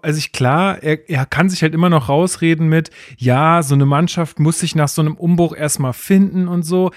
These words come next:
ist natürlich richtig. Das Problem ist nur, du hast keine Zeit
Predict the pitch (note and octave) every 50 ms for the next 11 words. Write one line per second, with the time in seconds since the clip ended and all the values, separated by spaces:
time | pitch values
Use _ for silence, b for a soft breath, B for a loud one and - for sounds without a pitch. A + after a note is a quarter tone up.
0 | b b b b _ _ _ G#3 F#3 - - G#3 G3 F#3 - - - E3+ D#3+ D#3
1 | C#3 - - C#3 E3+ G#3+ - - - - E3 F#3+ A3+ A3 - - B B B B
2 | B B B B B B _ _ _ _ _ _ _ _ D#3 D#3 E3+ D#3 - -
3 | - D3+ D#3 G3 A3+ A3 G3 - - F#3 F#3 F3 E3 E3+ G3+ - - - G3 F3+
4 | D3+ C3+ - - - - A3 A#3 F3 A#2 - - -